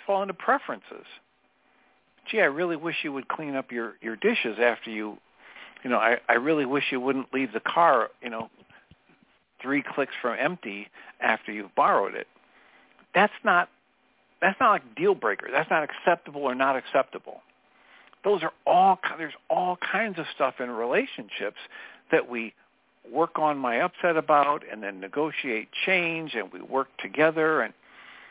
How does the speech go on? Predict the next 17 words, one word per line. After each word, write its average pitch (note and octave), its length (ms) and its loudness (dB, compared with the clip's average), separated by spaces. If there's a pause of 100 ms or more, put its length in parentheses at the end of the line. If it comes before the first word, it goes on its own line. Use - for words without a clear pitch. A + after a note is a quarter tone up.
(360)
this F#3+ 200 0
is, G3 160 -8
we're E3 120 -4
not A#3 280 0
saying F#3+ 260 2 (100)
every E3 300 2
little E3 280 -4
thing G3+ 240 2
is G2 160 -12
this C#3 140 -2 (100)
way. - 340 0 (300)
And A#2 140 -6
you A#2+ 100 -4
just, A2+ 200 -6 (120)
if A2+ 140 -6
they A#2 120 4
don't, C#3 180 -2